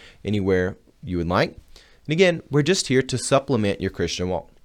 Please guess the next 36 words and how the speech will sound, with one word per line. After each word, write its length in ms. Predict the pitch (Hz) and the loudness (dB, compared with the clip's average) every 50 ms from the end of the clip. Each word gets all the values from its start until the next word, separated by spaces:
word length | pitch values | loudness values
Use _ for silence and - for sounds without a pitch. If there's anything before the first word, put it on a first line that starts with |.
| - _ - - - - - - - | -20 _ -20 -20 -20 -20 -20 -20 -6
So 160 | - - 135 | 2 4 6
with 120 | 127 127 123 | 6 6 6
that, 260 | 156 190 202 - - | 6 4 4 2 -2
if 140 | - 107 - | -6 -6 -2
you 80 | 110 101 | -2 -2
have 300 | 95 101 127 151 190 180 | -2 0 4 4 4 4
any 140 | 143 107 - | 4 0 2
thoughts, 280 | - 98 95 - - | 4 4 4 4 2
questions, 380 | - - 107 98 - - 92 87 | 0 0 0 0 0 -2 -6 -8
or 60 | 85 | -6
comments 400 | - 101 90 90 101 107 90 - | -4 -2 -2 -2 -2 -2 -4 -6
you'd 100 | 117 101 | -6 -4
like 180 | 104 107 90 - | -4 -4 -4 -6
to 60 | - 104 | -8 -4
talk 280 | - 117 113 117 - | 0 2 2 2 2
with 100 | 117 - | -2 -2
one 120 | 120 120 131 | 0 0 0
of 100 | 135 143 | 0 0
us, 140 | 147 - | -2 -4
please 380 | - - - 160 156 196 196 185 | -6 -6 -4 -4 -4 -4 -4 -6
reach 200 | 180 175 - - | -6 -6 -6 -6
out. 180 | 269 - - - - - - - - - - - | -6 -6 -8 -12 -18 -20 -20 -20 -20 -20 -14 -6
We, 220 | 107 113 131 139 | -2 0 0 0
we 160 | 117 - 127 123 | 2 2 2 4
love 200 | 127 139 156 147 | 4 4 4 2
to 80 | 123 | -2
talk 220 | - 117 101 98 - | -2 -2 -2 -2 -2
with 120 | 90 - | -6 -8
people. 280 | - 101 - 104 - - _ _ _ _ - - - _ _ _ _ _ _ - - | -8 -10 -10 -12 -16 -20 _ _ _ _ -20 -20 -20 _ _ _ _ _ _ -10 -6
And 120 | 87 90 | -2 0
on 120 | 90 98 107 | 0 2 2
that 200 | 123 143 - 131 | 2 2 2 2
note, 300 | 127 113 107 110 - - - _ - - | 0 0 0 -2 -4 -10 -20 _ -10 -2
God 240 | - 98 107 123 120 | 2 2 2 4 4
love 160 | 113 104 98 | 2 2 2
you 140 | 101 98 | 0 -4